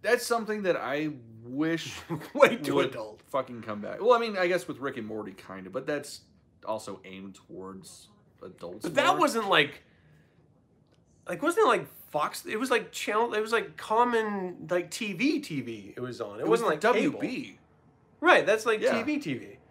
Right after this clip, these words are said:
Speaker 1: Yeah, that was, like,
Speaker 2: Like,
Speaker 1: not
Speaker 2: Rick
Speaker 1: premium
Speaker 2: and Morty,
Speaker 1: shit.
Speaker 2: wasn't that, like, cable?
Speaker 1: That's
Speaker 2: Or
Speaker 1: Cartoon
Speaker 2: Car-,
Speaker 1: Network.
Speaker 2: yeah.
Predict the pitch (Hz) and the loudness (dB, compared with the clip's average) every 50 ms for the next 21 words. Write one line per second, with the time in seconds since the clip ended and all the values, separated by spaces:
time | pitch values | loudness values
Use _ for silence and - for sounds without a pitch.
0 | _ _ _ _ - 110 120 113 107 131 147 156 156 143 139 156 143 131 185 190 | _ _ _ _ -6 -4 -2 0 0 0 0 0 0 -2 0 0 2 6 6 6
1 | - 123 139 151 156 - - - 143 143 226 202 139 - 170 180 208 269 311 226 | 6 4 2 0 0 0 -4 -2 0 2 2 4 4 2 4 4 6 6 6 6
2 | 151 131 139 170 175 196 180 175 170 160 156 156 - - 147 139 156 180 196 208 | 4 2 2 2 2 2 0 0 2 0 0 -2 -4 -6 -4 -4 -4 -4 -4 -4
3 | 240 240 240 - - _ _ _ _ _ _ _ _ _ _ _ _ _ - - | -4 -6 -10 -14 -20 _ _ _ _ _ _ _ _ _ _ _ _ _ -18 -8
4 | 151 190 139 - - - 143 107 - - 110 98 - 107 107 - - 95 - 302 | -4 -2 -2 -2 -2 -2 -2 -2 -2 -4 -6 -4 -4 -4 -4 -6 -8 -6 0 2
5 | - 185 120 - | 2 2 2 -2